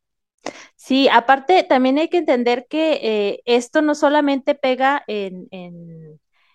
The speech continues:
en el aspecto de, del, del requisito en sí como para mantener la, la inocuidad, ¿no?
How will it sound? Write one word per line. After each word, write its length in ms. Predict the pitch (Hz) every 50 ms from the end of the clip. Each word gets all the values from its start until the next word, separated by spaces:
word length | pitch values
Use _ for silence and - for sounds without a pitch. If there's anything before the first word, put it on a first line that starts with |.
| _ _ _
en 180 | - 220 220
el 120 | 226 214 214
aspecto 500 | 214 214 - - 233 233 - 277 277 269
de, 320 | 262 226 208 190 170 175
del, 580 | 190 190 180 175 170 170 165 165 165 - - -
del 180 | - - 202 196
requisito 460 | 196 196 196 - 202 - 214 - 254
en 80 | 254 254
sí 140 | 254 254 240
como 220 | - 262 247 226
para 180 | - 196 185 185
mantener 440 | 180 180 180 - 190 185 185 185
la, 280 | 196 214 214 214 208 -
la 120 | 202 190
inocuidad, 600 | 185 190 190 190 185 _ 202 202 202 220 220 220 190
¿no? 240 | 196 185 226 294